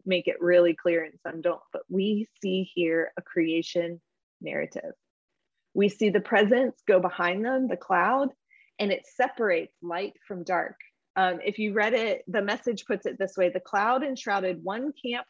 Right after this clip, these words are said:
in darkness and flooded the other with light." And so we see the Egyptians covered by darkness and the Israelites covered by light so that they can go across the sea and see where they are going.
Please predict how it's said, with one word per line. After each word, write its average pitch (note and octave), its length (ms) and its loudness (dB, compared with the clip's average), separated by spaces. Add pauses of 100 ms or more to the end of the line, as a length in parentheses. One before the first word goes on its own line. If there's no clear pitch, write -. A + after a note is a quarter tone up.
in G#3+ 140 -2
darkness F3+ 440 2 (140)
and F#3 220 -2
flooded F#3 340 4
the - 180 -8
other F#3 300 4
with E3 160 -8
light." D#3+ 360 -6 (580)
And G#3+ 180 0
so A#3 180 6
we A3+ 200 2
see A#3+ 280 -4
the G#3 200 -2
Egyptians A#3+ 600 -2
covered G#3+ 380 -2
by F#3+ 140 0
darkness F3+ 480 -4 (120)
and G3 140 -2
the - 120 -4
Israelites A3 640 2
covered G3+ 320 0
by F#3 140 2
light F3 320 2 (100)
so G#3 140 2
that F#3 180 -2
they G3+ 140 2
can G3+ 280 -6
go G3 340 4
across F#3+ 420 0 (160)
the E3+ 140 -14
sea F3 420 -8
and F3 220 -6
see G3+ 260 2
where F#3+ 220 4
they E3+ 300 8
are E3 180 -2
going. E3 380 -2